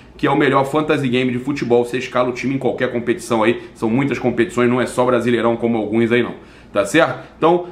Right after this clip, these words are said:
lembrando que você também que é de todo o Brasil e quer viajar pro Rio pra ver os jogos do Flamengo, né? A Outsider também faz, a, no caso, vai fazer o pacote, vai fazer aí a cotação pra vocês.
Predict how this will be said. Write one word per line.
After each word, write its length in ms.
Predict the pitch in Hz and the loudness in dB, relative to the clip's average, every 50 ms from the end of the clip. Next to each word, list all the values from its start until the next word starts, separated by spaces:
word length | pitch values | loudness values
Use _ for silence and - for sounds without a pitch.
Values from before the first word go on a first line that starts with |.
| - - - | -12 -8 -6
lembrando 260 | 135 131 143 147 139 | -4 -2 -2 -2 -4
que 80 | 143 139 | -4 -4
você 240 | 143 143 - 156 | -4 -2 -2 -2
também 240 | 143 147 143 143 143 | -4 -2 -2 -2 -2
que 80 | - 147 | 0 -2
é 60 | 143 | -2
de 340 | 139 123 120 120 120 113 - | -2 -4 -8 -10 -14 -14 -14
todo 260 | - - 196 214 220 | -4 2 2 4 4
o 20 | 214 | 4
Brasil 340 | 180 180 151 135 120 147 143 | 4 2 2 0 0 -4 -4
e 40 | |
quer 140 | - 156 139 | -4 -4 -4
viajar 400 | 123 139 143 131 123 123 143 135 - | -2 -2 -2 -2 0 0 -2 -2 -2
pro 200 | - 196 226 196 | -2 -2 -2 0
Rio 340 | 127 147 185 185 - - | 0 0 0 0 0 0
pra 140 | - 139 135 | 0 0 -2
ver 120 | 117 131 156 | 0 0 0
os 120 | 147 123 | -2 0
jogos 340 | 113 156 170 175 165 147 117 | 2 2 2 2 2 -2 -2
do 220 | 110 185 220 233 | 0 0 0 0
Flamengo, 640 | 233 - 196 180 147 127 135 147 170 196 220 220 - - - - _ _ _ _ - | 0 0 0 0 0 0 -2 -2 0 -2 -2 -4 -6 -12 -20 -20 _ _ _ _ -10
né? 300 | 104 110 143 180 190 190 - - - - | -4 -2 0 0 -2 -4 -8 -16 -10 -4
A 80 | - 113 | -2 -2
Outsider 520 | 123 120 - - - 123 123 123 127 127 | -2 -2 -2 -2 0 0 0 0 -2 -4
também 460 | 127 135 123 110 107 110 113 113 - - - - - - | -4 -4 -4 -2 -2 -2 -4 -4 -6 -10 -20 -20 -20 -4
faz, 400 | - 117 113 113 117 113 113 - - - - - | 0 2 2 2 0 -2 -4 -8 -14 -18 -12 -4
a, 600 | - 113 113 107 101 92 78 80 - - 104 101 - | 0 2 2 2 2 0 -4 -6 -8 -10 -10 -8 -8
no 100 | 110 107 | -8 -6
caso, 300 | - 113 113 117 110 113 | -2 0 0 0 0 -2
vai 180 | - 113 110 | -2 -2 -4
fazer 200 | - - 110 107 | -2 -2 -2 -2
o 40 | 117 | 0
pacote, 460 | - - 107 101 - 113 120 117 110 | 0 0 -2 0 2 2 2 2 0
vai 100 | 113 113 | -4 -6
fazer 300 | 113 - 110 101 104 113 | -4 -4 -6 -4 -2 -2
aí 160 | 110 107 110 110 | 0 0 0 0
a 80 | 101 | -2
cotação 520 | 101 - 117 113 - 107 101 - - 104 104 | -2 -2 -4 -2 -2 -2 -2 -2 -4 -6 -4
pra 120 | 104 104 | -4 -4
vocês. 380 | 104 110 104 - - - - | -4 -4 -6 -8 -10 -14 -16